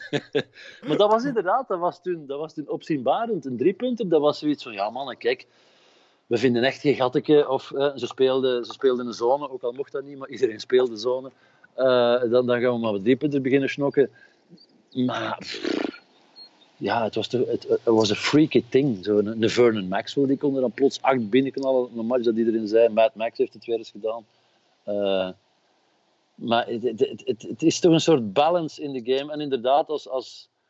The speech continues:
Jordan vandaag zou gespeeld hebben... En, en beeld je eens in.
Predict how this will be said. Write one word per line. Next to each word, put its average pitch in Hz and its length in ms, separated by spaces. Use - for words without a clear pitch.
Jordan 135 320
vandaag 120 380
zou 135 180
gespeeld 135 460
hebben... 120 340
En, 131 220
en 131 240
beeld 127 540
je 196 80
eens 147 220
in. 139 280